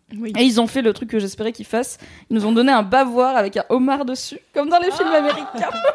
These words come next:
Speaker 2: <laughs> Parce qu'aux U S, t'as toujours les gens qui vont au restaurant de homard et qui ont ce bavoir débile, euh,
Speaker 1: Oui.
Speaker 2: et ça leur enlève tout standing et c'est trop marrant. Et j'espérais qu'on ait ça en me disant, c'est un peu cliché, je suis sûre ils le font pas. Et en fait, c'est extrêmement cliché, donc ils le font.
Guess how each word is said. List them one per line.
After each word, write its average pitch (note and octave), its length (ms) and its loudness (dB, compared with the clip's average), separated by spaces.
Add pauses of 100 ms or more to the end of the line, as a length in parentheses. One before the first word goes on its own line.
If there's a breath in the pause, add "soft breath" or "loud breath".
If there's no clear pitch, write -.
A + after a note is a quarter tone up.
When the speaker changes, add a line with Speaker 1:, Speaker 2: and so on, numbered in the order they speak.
(140)
Speaker 2:
<laughs> - 440 -16
Parce C#4 200 -6
qu'aux E4 120 2
U B3+ 140 -2
S, F#4 160 0
t'as B3 120 0
toujours C#4 380 -8
les C4+ 120 2
gens C4+ 140 2
qui C#4+ 120 -8
vont A#3 100 -2
au - 20 -2
restaurant A#3+ 360 -4
de A#3 80 0
homard A#3+ 260 0
et A3 60 -6
qui G#3 100 -14
ont G#3 60 -8
ce - 120 -12
bavoir A3 380 0
débile, A3+ 420 -4
euh, G3 140 0
Speaker 1:
Oui. B3 380 -8
Speaker 2:
et G#3 40 -8
ça A3 160 0
leur A3 140 4
enlève G#3+ 240 4
tout C#4 140 -8
standing B3 400 -2
et A3+ 40 -2
c'est G3+ 140 -8
trop - 140 -2
marrant. A#3 340 4
Et G#3 60 0
j'espérais G#3 360 -2
qu'on B3 200 2
ait G#3 80 0
ça A#3+ 180 0
en A#3 60 4
me A3 80 4
disant, G3 340 -2 (420 loud breath)
c'est - 140 -6
un G2+ 60 0
peu G#3 100 -6
cliché, - 340 -6
je - 60 -6
suis - 80 -14
sûre A#3+ 140 -2
ils A3 60 2
le G3 60 4
font G3+ 200 -2
pas. A3 240 4
Et G#3 60 2
en F#3+ 60 2
fait, G3 220 0
c'est F#3+ 120 -2
extrêmement G3+ 360 -2
cliché, - 240 -4
donc G3 180 -4
ils G#3 80 -6
le F#3 60 -2
font. A#3 240 -8